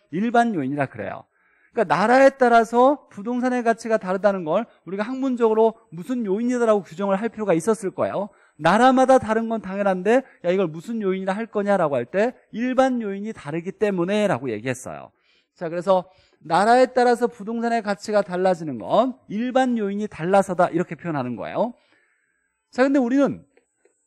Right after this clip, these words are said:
무조건 감정평가는 우리나라에 있는 부동산만 볼 거예요.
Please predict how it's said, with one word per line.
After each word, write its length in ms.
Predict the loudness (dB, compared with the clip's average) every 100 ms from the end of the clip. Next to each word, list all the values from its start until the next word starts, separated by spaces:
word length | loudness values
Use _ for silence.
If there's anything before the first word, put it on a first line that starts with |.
| _
무조건 680 | -16 -4 -4 2 2 2 -4
감정평가는 760 | -8 -6 0 0 -2 -2 0 0
우리나라에 520 | -2 0 2 2 2
있는 200 | -2 -6
부동산만 760 | -8 -2 0 2 2 2 2
볼 160 | 0 -2
거예요. 400 | 2 0 0